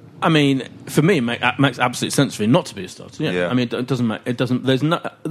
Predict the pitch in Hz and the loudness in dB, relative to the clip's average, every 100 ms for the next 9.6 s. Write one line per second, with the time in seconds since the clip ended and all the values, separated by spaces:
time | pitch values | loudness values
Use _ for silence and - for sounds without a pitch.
0 | 151 - 147 - 151 160 - 147 131 170 | 0 2 2 4 2 2 0 -4 0 0
1 | 143 139 151 156 147 143 131 - 120 113 | 2 0 2 2 2 0 0 -4 -8 -8
2 | - 92 76 78 - 107 98 - 123 - | -6 -6 -6 -14 -12 -6 -6 -4 -8 -8
3 | - - - - 151 113 107 110 127 127 | -16 -10 -10 -6 -4 -4 -4 0 0 0
4 | 117 110 113 110 104 _ - 110 - - | -2 -2 -2 -4 -6 _ -8 -6 -6 -6
5 | 110 104 101 98 _ - - 127 - 120 | -4 -2 -6 -12 _ -10 0 0 0 0
6 | 131 - 135 143 - 131 120 110 _ - | 0 2 2 2 0 -2 -2 -10 _ -2
7 | 170 208 190 147 156 - - 165 - _ | -2 0 0 0 0 -4 -2 -2 -2 _
8 | 147 - - - 104 101 - - - - | -4 -2 -10 -6 -4 -4 -6 -16 -20 -20
9 | - 139 139 131 127 | -2 2 4 2 0